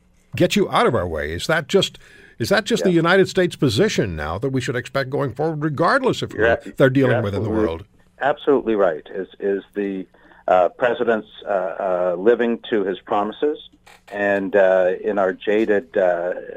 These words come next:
Speaker 2: world now, we often think, <coughs> uh, politicians don't live up to their promises. And, uh, and here he is living up to his promises, much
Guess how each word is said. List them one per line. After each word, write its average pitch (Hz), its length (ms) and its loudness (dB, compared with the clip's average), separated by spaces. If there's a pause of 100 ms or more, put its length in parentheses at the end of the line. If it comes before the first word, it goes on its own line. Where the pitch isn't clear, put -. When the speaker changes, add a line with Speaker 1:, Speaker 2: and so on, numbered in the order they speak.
Speaker 2:
world 101 560 2
now, 104 260 2
we 110 160 0
often 95 340 0
think, - 220 -8 (340)
<coughs> - 800 -18
uh, 90 120 -2
politicians 101 720 0
don't 95 200 -2
live 95 160 -2
up - 180 2
to 117 80 -10
their 107 120 0
promises. 110 600 -4 (380)
And, 95 360 -2
uh, 92 260 2
and 92 400 -6
here 98 220 -2
he 95 200 -6
is 131 180 2
living 92 240 -4
up 90 140 -2
to - 120 -8
his 85 120 -6
promises, 87 580 -6
much 95 260 -6